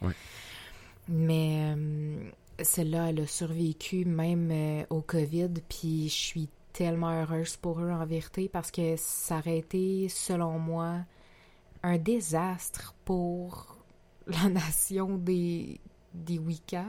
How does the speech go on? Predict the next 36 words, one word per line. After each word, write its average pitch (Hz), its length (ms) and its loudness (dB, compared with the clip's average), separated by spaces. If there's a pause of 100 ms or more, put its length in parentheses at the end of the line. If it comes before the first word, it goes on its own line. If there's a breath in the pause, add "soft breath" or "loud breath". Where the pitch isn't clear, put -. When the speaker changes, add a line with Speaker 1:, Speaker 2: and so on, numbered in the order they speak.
(120)
Speaker 2:
là. 233 100 6 (120)
<laughs> 240 120 -2
C'est, 190 200 0
c'est, 180 300 0 (500 loud breath)
je 190 100 0
sais 180 200 4
pas, 208 260 4
c'est, 170 640 4
hum, 160 460 -2 (1500)
c'est - 200 2
qu'ils - 160 -6
font 208 180 0
pas 349 220 -2
juste 196 500 2
ça. - 200 -2
Puis - 380 -2
c'est 208 100 4
ça 269 140 0
que 262 120 -2
je 180 80 2
me 180 100 2
suis 175 140 -4
rendu 175 200 0
compte, 240 200 -4
puis 196 100 -4
je 165 80 0
vais 175 120 4
dire, 208 240 0 (180)
même 226 480 -4
la 160 140 -2
majorité 190 840 -4 (600 loud breath)
des 180 120 4
boutiques 175 400 0
ésotériques 180 640 0
sont 180 220 0
pas 247 400 0